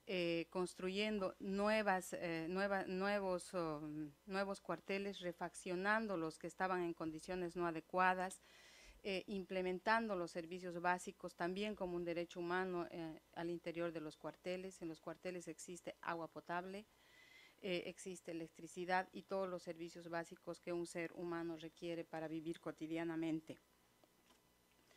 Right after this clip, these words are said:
Eh, y también el progr-, este, este programa tiene, eh, em, la educación integral. No solamente el soldado acude a tener una forma, una instrucción militar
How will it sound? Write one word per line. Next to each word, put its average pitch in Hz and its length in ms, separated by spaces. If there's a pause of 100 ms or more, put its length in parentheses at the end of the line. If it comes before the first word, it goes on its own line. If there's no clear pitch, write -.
(600)
Eh, 185 240
y 214 120
también 220 600
el 190 160
progr-, 196 320
este, 214 360
este 220 260
programa 214 640 (140)
tiene, 208 580
eh, 170 500
em, 160 560 (540)
la 175 160
educación 175 540
integral. 190 640
No 202 220
solamente 190 520
el 175 100
soldado 185 600
acude 190 580
a 170 200
tener 185 320
una 185 220
forma, 165 420
una 196 200
instrucción 180 680
militar 175 540